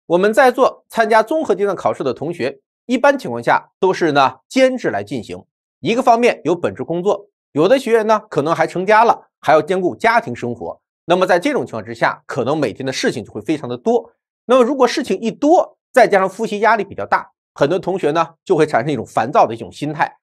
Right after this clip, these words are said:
这种心态对我们复习是非常不利的。所以呢，我们首先强调，希望大家呢面对种种不利，我们也能够保持良好的心态。那么这种心态呢，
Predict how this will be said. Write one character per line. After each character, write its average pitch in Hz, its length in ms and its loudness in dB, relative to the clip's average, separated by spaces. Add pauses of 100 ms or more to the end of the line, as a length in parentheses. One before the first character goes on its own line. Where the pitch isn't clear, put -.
(180)
这 - 80 0
种 240 160 2
心 247 220 -4
态 - 300 -2 (400)
对 208 100 6
我 131 140 4
们 127 100 -4
复 175 160 -2
习 147 160 -4
是 - 160 -8
非 139 120 -8
常 123 140 -6
不 104 200 -12
利 139 140 -6
的。 - 160 -18 (200)
所 175 180 2
以 165 60 4
呢， 165 80 0
我 117 160 -2
们 135 100 -4
首 120 140 -6
先 135 160 -6
强 104 180 -8
调， 147 240 2
希 - 140 -4
望 185 160 2
大 156 140 2
家 151 160 2
呢 156 180 0 (240)
面 220 300 0
对 165 200 -2
种 175 360 -4
种 107 280 -8
不 110 180 -8
利， 240 240 -6 (120)
我 117 140 -2
们 147 180 0
也 104 120 -2
能 113 140 -8
够 156 100 0
保 95 200 -4
持 - 260 -12
良 107 220 -8
好 87 140 -6
的 87 60 -20
心 139 180 -14
态。 - 260 -6 (240)
那 226 80 2
么 240 100 4
这 302 140 2
种 220 160 0
心 262 180 -6
态 262 220 0
呢， 185 140 2